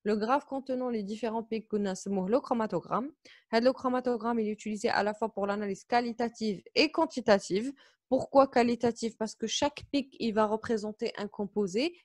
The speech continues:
et un constituant. Donc déjà là, c'est qualitatif. Donc on a une qualité, c'est-à-dire le composé A, c'est par exemple du paracétamol, le composé B, c'est une trace de, je sais pas moi, de benzodiazépine, et cetera.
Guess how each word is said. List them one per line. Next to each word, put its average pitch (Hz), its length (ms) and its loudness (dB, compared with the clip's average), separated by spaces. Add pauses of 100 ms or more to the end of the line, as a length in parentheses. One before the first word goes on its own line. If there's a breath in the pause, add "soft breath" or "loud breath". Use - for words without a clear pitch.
et 202 100 2
un 214 100 0
constituant. 208 760 -2 (240 soft breath)
Donc 196 180 -2
déjà 220 340 2
là, 208 140 2
c'est 202 180 -4
qualitatif. 185 680 -6
Donc 190 220 -8
on 175 100 -4
a 175 60 -2
une 165 100 -6
qualité, 202 540 -2
c'est-à-dire 175 340 -6 (400)
le 202 120 0
composé 208 580 -6
A, 190 200 0
c'est 185 440 -2
par 170 100 2
exemple 170 360 -2
du 165 100 -12
paracétamol, 170 720 -2
le 190 80 -2
composé 175 500 -6
B, 185 200 -2
c'est 175 300 -10
une 165 80 -6
trace - 460 -4
de, 165 500 -2
je - 100 -12
sais - 120 -20
pas 160 100 -6
moi, 160 160 -6
de 160 80 -6
benzodiazépine, 165 680 -6
et - 100 -16
cetera. - 480 -8